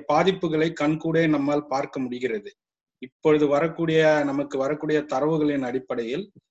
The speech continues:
கிராமப்புறங்கள அரசு பள்ளிகளில் படிக்கும் மாணவர்கள் வெறும் ஐந்திலிருந்து பத்து சதவீதம் கூட நம்முடைய மருத்துவக் கல்லூரியில் சேர முடியாதது மிக பெரும் வேதனை. இதன், இதன் ஆரம்ப புள்ளியாக மாணவி அனிதாவின்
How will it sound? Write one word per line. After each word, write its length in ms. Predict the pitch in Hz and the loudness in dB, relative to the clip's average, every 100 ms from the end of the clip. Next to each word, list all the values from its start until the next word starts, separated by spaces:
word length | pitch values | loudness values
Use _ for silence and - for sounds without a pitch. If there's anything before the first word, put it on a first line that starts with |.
| _ _ | _ _
கிராமப்புறங்கள 760 | 127 143 170 180 165 160 151 151 143 135 - 127 | 0 2 4 2 0 0 2 2 2 2 -4 -8
அரசு 300 | 131 160 175 | -4 -4 -4
பள்ளிகளில் 540 | 165 147 147 147 143 151 | -2 0 0 0 0 -2
படிக்கும் 420 | - 143 143 143 127 | -2 -4 -4 -4 -4
மாணவர்கள் 640 | 120 143 151 143 131 143 156 - - | -2 -2 0 0 -2 -4 -6 -10 -10
வெறும் 300 | 139 160 156 127 | -6 -4 -4 -2
ஐந்திலிருந்து 680 | 156 175 165 156 156 160 165 | -2 0 -2 -2 -2 -4 -6
பத்து 260 | 143 - 165 | -6 -6 -6
சதவீதம் 520 | 156 143 151 143 143 | -6 -4 -4 -4 -6
கூட 180 | - 143 165 214 - | -8 -8 -8 -8 -12
நம்முடைய 320 | 135 139 139 | -10 -6 -4
மருத்துவக் 460 | 131 131 151 156 156 | -2 -4 -4 -4 -4
கல்லூரியில் 460 | 143 139 135 131 131 | -4 -6 -4 -6 -6
சேர 200 | 139 139 | -4 -2
முடியாதது 640 | 139 131 139 135 131 131 196 - - | -4 -4 -4 -2 -4 -4 -6 -6 -10
மிக 180 | 131 | -6
பெரும் 320 | 151 151 139 123 | -4 -4 -4 -4
வேதனை. 400 | 120 131 117 - _ _ _ _ _ _ _ - | -4 -4 -6 -12 _ _ _ _ _ _ _ -14
இதன், 320 | 135 143 160 160 - - _ _ _ _ | -4 0 2 2 0 -6 _ _ _ _
இதன் 240 | 151 160 147 | -2 0 0
ஆரம்ப 400 | 156 202 226 208 | 2 2 0 -2
புள்ளியாக 600 | 202 - 170 180 165 131 113 151 190 - | -4 -4 -2 2 2 2 -2 -6 -8 -10
மாணவி 540 | 127 139 175 175 170 165 | -6 -4 -2 -2 0 0
அனிதாவின் 840 | 143 143 202 214 208 202 190 185 | -2 -2 -2 2 4 4 2 0